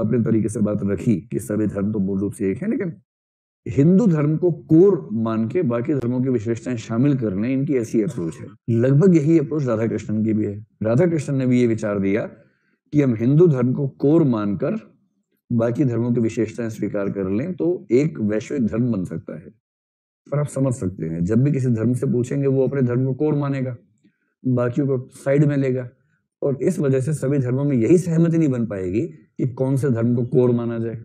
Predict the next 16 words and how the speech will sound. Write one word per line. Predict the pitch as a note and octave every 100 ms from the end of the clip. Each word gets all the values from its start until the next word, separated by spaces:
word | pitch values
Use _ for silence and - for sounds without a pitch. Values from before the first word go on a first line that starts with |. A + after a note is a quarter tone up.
| -
और | G#2+
कैसे | A#2 A2+ A#2
उन | A2
सबकी | G#2 A2+
mixing | A2+ G#2+ A2+ G#2
की | G#2
जाए। | G2 - - _ _ _ _ _ F#3+
तो | G#3
एक | G3+ G3+ F3+ G2 _ _ _ -
आदर्श | C3 D#3+ E3+
विचार | D#3+ D3+ D3
है, | D3+ G3 B2+
व्यावहारिक | A2+ G#2+ A2 B2+
तो | C#3+
नहीं | C#3+
है। | C#3